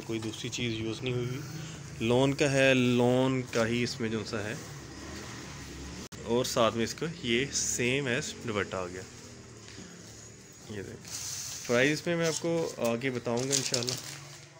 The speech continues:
Next आर्टिकल जो है आपको दिखा रहे हैं, Noor अफरोज़ Printed article है, reasonable प्राइस है,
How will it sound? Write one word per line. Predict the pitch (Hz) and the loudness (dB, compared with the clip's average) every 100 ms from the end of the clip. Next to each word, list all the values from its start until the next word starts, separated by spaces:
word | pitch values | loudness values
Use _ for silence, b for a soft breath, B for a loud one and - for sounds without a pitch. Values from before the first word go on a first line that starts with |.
| - - - - - - - - - - - | -14 -14 -14 -14 -8 -6 -4 -6 -6 -4 -2
Next | 127 - 160 | 0 0 4
आर्टिकल | 139 143 151 | 2 2 0
जो | 143 135 | 2 2
है | 143 | 2
आपको | - 139 | 2 2
दिखा | 135 123 | 0 2
रहे | 113 113 | 4 4
हैं, | 123 117 123 | 0 -2 2
Noor | 127 131 | 4 6
अफरोज़ | 127 - 107 98 95 - - | 4 2 -2 -2 -4 -6 -4
Printed | 147 170 185 | 0 2 4
article | 170 156 147 156 151 | 6 4 2 2 6
है, | 147 147 | 6 6
reasonable | 123 113 147 147 143 | 4 0 0 0 2
प्राइस | 135 127 120 | 2 2 4
है, | 120 | 2